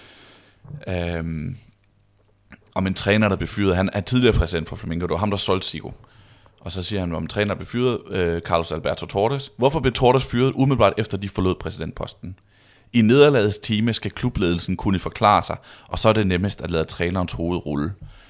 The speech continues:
Lederen sikrer sit eget hoved ved at lade trænerens rulle. Jeg har for eksempel fyret to trænere, Dino Sani og Capediani. På et tidspunkt, <clears throat> på det tidspunkt mente jeg, at deres uoverensstemmelser med Torsidaen, det er, øh, fangruppen,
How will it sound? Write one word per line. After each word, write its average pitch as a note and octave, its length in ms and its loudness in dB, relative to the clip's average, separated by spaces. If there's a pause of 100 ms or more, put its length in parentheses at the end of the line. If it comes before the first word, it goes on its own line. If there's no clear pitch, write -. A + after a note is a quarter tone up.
(200)
Lederen A2+ 380 4
sikrer A2+ 280 -2
sit G#2 240 -4
eget A2+ 280 6
hoved F#2+ 280 4
ved E2+ 80 -2
at E2 60 -4
lade E2 120 -6
trænerens E2 460 -4
rulle. D#2 280 -4 (380)
Jeg G2 100 4
har G#2 60 2
for G#2 100 -4
eksempel G2 280 2
fyret F2 200 2
to - 200 4
trænere, E2 420 -2 (360)
Dino F2 200 0
Sani G#2+ 400 4 (220)
og - 60 -16
Capediani. E2 760 2 (600)
På A2 80 6
et G2+ 60 4
tidspunkt, C#3+ 460 6 (220)
<clears throat> - 180 -20
på - 80 6
det E3 260 2
tidspunkt C3 460 2
mente A2 260 0
jeg, E2 80 -2
at D2 160 -4
deres E2+ 240 -2
uoverensstemmelser F#2 720 -2
med F2+ 120 -2
Torsidaen, G#2 680 0
det E2+ 140 -4
er, - 40 -2 (360)
øh, D#2+ 220 -4
fangruppen, F2 480 -4